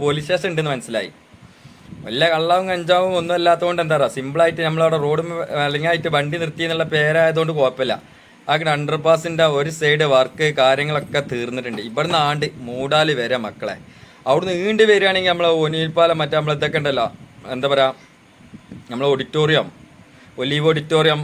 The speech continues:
അത് നമ്മളെ മറ്റേ കബർസ്ഥാനൊക്കെ ഉണ്ട് കഴിഞ്ഞാൽ ഒരു രക്ഷയില്ല. അതുകൊണ്ട് ഇവിടുന്ന് ഞാൻ വലത്തെ സൈഡ് കഴിഞ്ഞാൽ ഇവിടെ ഡ്രെയിനേജിൻ്റെ വർക്കാണ് ഇപ്പം നടക്കണത്. ഇപ്പം നമ്മളെ എന്താ പറയുക, പാലത്തിൻ്റെ ആണ്ട് ഡ്രെയിനേജ് പോകുന്നുണ്ട്. അപ്പോൾ അവിടെ ഓവർപാസിൻ്റെ അടിയിൽ കൂടി ഈ സൈഡിലൊക്കെ കുഴപ്പമില്ല, പക്ഷെ നല്ല ചളിയാ. ആ വണ്ടി ഇവിടെ നിർത്തട്ടെ, അതാണ്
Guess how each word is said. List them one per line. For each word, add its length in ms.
അത് 160
നമ്മളെ 280
മറ്റേ 240
കബർസ്ഥാനൊക്കെ 560
ഉണ്ട് 120
കഴിഞ്ഞാൽ 300
ഒരു 120
രക്ഷയില്ല. 420
അതുകൊണ്ട് 220
ഇവിടുന്ന് 280
ഞാൻ 140
വലത്തെ 300
സൈഡ് 180
കഴിഞ്ഞാൽ 260
ഇവിടെ 240
ഡ്രെയിനേജിൻ്റെ 720
വർക്കാണ് 380
ഇപ്പം 180
നടക്കണത്. 300
ഇപ്പം 120
നമ്മളെ 180
എന്താ 140
പറയുക, 140
പാലത്തിൻ്റെ 400
ആണ്ട് 140
ഡ്രെയിനേജ് 420
പോകുന്നുണ്ട്. 260
അപ്പോൾ 140
അവിടെ 140
ഓവർപാസിൻ്റെ 560
അടിയിൽ 280
കൂടി 180
ഈ 120
സൈഡിലൊക്കെ 420
കുഴപ്പമില്ല, 280
പക്ഷെ 160
നല്ല 240
ചളിയാ. 280
ആ 140
വണ്ടി 240
ഇവിടെ 180
നിർത്തട്ടെ, 400
അതാണ് 180